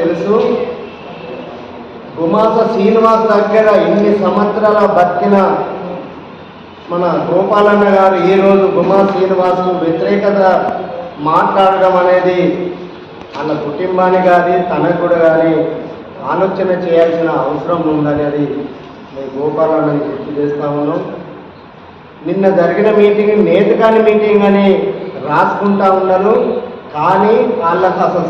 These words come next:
సంఘం అనే రిజిస్ట్రేషన్ లేదు, వాళ్ళకు తోక లేదు, తలకాయ లేదు. ఆ సంఘానికి కేవలం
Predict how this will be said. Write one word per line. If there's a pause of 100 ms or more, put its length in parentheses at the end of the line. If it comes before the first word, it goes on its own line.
(100)
సంఘం
అనే (160)
రిజిస్ట్రేషన్
లేదు, (100)
వాళ్ళకు (120)
తోక (120)
లేదు, (1040)
తలకాయ (120)
లేదు. (100)
ఆ (160)
సంఘానికి (880)
కేవలం